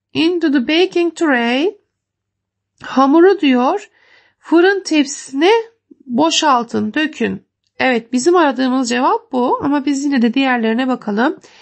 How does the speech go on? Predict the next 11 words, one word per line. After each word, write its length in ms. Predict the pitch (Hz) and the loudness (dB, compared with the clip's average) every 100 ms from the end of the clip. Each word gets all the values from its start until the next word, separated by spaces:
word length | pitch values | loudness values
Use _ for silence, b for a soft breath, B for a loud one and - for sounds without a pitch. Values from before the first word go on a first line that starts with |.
| B B B B 320 | B B B B 0
B, 280 | 349 392 392 | 2 2 0
cracking 560 | 349 339 370 349 277 254 | -2 0 -2 0 0 0
the 60 | 247 | -2
eggs 580 | - 277 302 311 - | 0 0 0 -2 -12
into 380 | 254 294 311 - | -4 -2 -2 -2
a 180 | 285 233 | 0 0
bowl. 500 | 262 247 262 359 - 294 | 2 0 0 -2 -4 -4
Kasenin 500 | 285 285 302 285 262 | -2 -2 -4 -4 -4
içine 300 | 247 - 233 | -6 -4 -2
yumurtaları 720 | 262 277 262 247 233 240 285 | 2 0 0 -2 -2 -2 -2
kırın. 440 | 262 220 220 330 | -4 -2 -2 -4